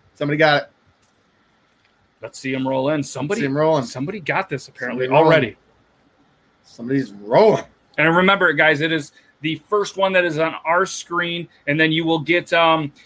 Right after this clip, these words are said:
Speaker 2: you will get your chance to, um, pick the rose gold, the metal, and one of the three scents. And what you need to do, obviously, guys, go follow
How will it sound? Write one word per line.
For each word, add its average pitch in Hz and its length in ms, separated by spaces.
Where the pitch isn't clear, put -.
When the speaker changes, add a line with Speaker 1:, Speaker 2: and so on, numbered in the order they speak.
Speaker 2:
you 165 140
will 175 100
get 175 200
your 180 200
chance 185 720
to, 180 680
um, 156 420
pick - 320
the 160 100
rose 160 320
gold, 175 380
the 156 120
metal, 170 600
and 147 120
one 165 140
of 160 60
the 156 100
three 170 260
scents. 175 320
And 156 100
what 160 140
you 165 60
need 165 140
to 156 80
do, 170 320
obviously, 165 480
guys, 165 400
go 180 220
follow 175 680